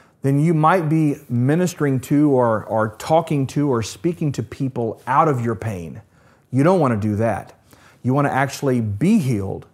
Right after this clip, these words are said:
so that you can be a healer. But I want to just encourage you today, leverage the pain, embrace it, own it,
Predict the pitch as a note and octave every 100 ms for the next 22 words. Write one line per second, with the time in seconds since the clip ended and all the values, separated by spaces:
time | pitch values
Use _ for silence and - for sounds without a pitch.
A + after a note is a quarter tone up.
0 | _ _ _ _ - A#2 G#2 B2 C3 A#2
1 | A2 A2+ F2 A2+ G2+ A#2+ A2 G#2 A2 G2+
2 | - _ _ _ _ _ _ _ _ _
3 | _ A#2 B2 B2+ C#3+ C3 - - - B2
4 | C3 B2+ - D#3+ D#3 A#2+ G#2+ G2+ G2 E2+
5 | - _ _ _ _ _ _ - A2+ C3
6 | E3+ F3 F#3+ D3 - C#3 D#3+ E3 G#2+ -
7 | A2+ - C#3+ D3 B2+ C#3 G3 G3 - G#2
8 | - C#3 F#3 F#3 G2